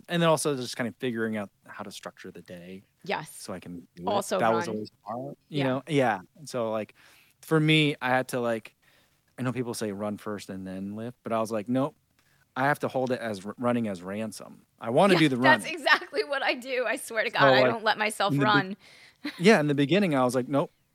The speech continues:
Speaker 1: I cannot, I'm not gonna allow myself to run until
Speaker 2: Yeah.
Speaker 1: I go to the gym." And so that kind of was like, you know, that was motiv-, <laughs> that was plenty of motivation.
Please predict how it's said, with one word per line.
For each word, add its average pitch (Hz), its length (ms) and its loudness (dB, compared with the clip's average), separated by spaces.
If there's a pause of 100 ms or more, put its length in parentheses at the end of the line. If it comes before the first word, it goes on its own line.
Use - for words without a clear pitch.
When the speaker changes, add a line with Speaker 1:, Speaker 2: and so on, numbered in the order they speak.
(220)
Speaker 1:
I 139 160 2
cannot, 151 400 0
I'm 117 80 -2
not 120 260 2
gonna 135 140 -2
allow 131 180 2
myself 135 360 -4
to 139 80 -8
run 143 280 -6 (220)
until 110 300 -4
Speaker 2:
Yeah. 98 40 -4
Speaker 1:
I 101 80 -6
go 104 160 -8
to 104 80 -8
the 113 100 -10
gym." 110 240 -12
And 107 140 -10
so 156 120 4
that 156 340 2
kind 127 180 -2
of 104 80 -4
was 107 180 -4
like, 98 220 -8 (400)
you 117 100 -12
know, 87 120 -14
that 92 120 -10
was 87 140 -14
motiv-, 78 240 -18
<laughs> - 320 -6
that 196 180 8
was 185 140 4
plenty 139 240 0
of 117 80 -4
motivation. 104 560 -8